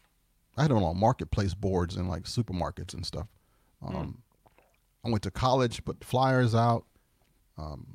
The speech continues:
Speaker 1: whenever I taught a class, I made sure that they became, like, my, uh, my evangelist. I would, um, make sure I, I interviewed them so they would, like,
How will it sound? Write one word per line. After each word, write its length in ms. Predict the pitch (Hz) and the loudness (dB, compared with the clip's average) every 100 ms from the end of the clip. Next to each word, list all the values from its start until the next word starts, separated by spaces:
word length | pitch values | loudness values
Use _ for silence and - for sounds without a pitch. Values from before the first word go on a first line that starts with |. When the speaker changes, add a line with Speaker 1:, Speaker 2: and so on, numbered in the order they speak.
| 143 | -10
Speaker 1:
whenever 280 | 143 113 113 | -2 0 2
I 60 | 98 | 0
taught 240 | - 107 | 2 0
a 40 | |
class, 640 | 95 - 113 101 95 - - _ _ - | 0 -2 0 0 -2 -6 -12 _ _ -4
I 60 | |
made 220 | 101 101 | -2 -2
sure 140 | - 104 | -2 -2
that 100 | 90 | -2
they 120 | 98 | -4
became, 380 | 101 - 113 104 | -4 -4 -2 0
like, 220 | 95 - | -2 -4
my, 300 | 101 87 85 | -4 -4 -4
uh, 160 | 80 78 | -6 -8
my 180 | - 87 | -6 -6
evangelist. 640 | 82 92 104 107 101 101 - _ _ _ _ _ - | -4 -4 -2 0 0 -2 -8 _ _ _ _ _ -10
I 100 | 95 | -6
would, 160 | 92 90 | -4 -2
um, 320 | 85 90 107 _ _ _ _ _ _ _ _ _ _ | -4 -6 -10 _ _ _ _ _ _ _ _ _ _
make 120 | 120 | -4
sure 220 | - 123 - | 0 0 0
I, 100 | 110 | -2
I 40 | |
interviewed 440 | 107 117 110 113 104 | 2 2 4 2 4
them 320 | 113 110 90 | 6 6 2
so 140 | - | 0
they 100 | 107 | 2
would, 140 | 101 92 | 2 0
like, 180 | 95 | -2